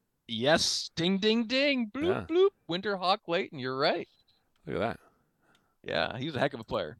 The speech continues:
Speaker 2: Yeah, coaching at, uh, the University of Hawaii.
Speaker 1: Yeah, that's right.
Speaker 2: Yeah, he's, uh, he's a good young man. I like that kid
Speaker 1: Yeah.
Speaker 2: a lot.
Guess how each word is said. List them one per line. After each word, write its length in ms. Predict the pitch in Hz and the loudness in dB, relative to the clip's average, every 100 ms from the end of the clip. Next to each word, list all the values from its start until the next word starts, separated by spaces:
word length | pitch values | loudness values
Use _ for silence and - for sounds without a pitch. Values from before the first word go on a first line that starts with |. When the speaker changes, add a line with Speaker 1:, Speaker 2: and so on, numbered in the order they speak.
| 113 | -6
Speaker 2:
Yeah, 180 | 147 - | -4 -4
coaching 440 | - 104 - 107 | -2 -2 -2 -6
at, 140 | 104 101 | -2 0
uh, 200 | 101 101 | 0 0
the 80 | 101 | -2
University 420 | 107 110 101 120 | -6 -6 -6 -6
of 100 | 101 | -2
Hawaii. 380 | 113 123 196 - _ _ _ _ _ _ | 2 2 2 -8 _ _ _ _ _ _
Speaker 1:
Yeah, 460 | 117 190 294 127 117 | -2 -2 0 -2 -6
that's 220 | 113 - | -12 -2
right. 280 | 147 277 - | -2 -2 -6
Speaker 2:
Yeah, 300 | 101 135 165 82 - _ | -6 -4 -4 -8 -16 _
he's, 220 | 113 110 | -12 -6
uh, 340 | 104 98 92 90 _ _ _ - | -2 0 -2 -6 _ _ _ -12
he's 140 | 110 | -10
a 40 | |
good 140 | 101 98 | -6 -4
young 200 | 98 95 | -4 -4
man. 260 | 95 85 82 _ - | -6 -8 -10 _ -8
I 80 | |
like 180 | 92 87 | -6 -6
that 160 | - - | -8 -12
kid 120 | 123 | -10
Speaker 1:
Yeah. 60 | - | -10
Speaker 2:
a 20 | |
lot. 240 | 82 - | -12 -14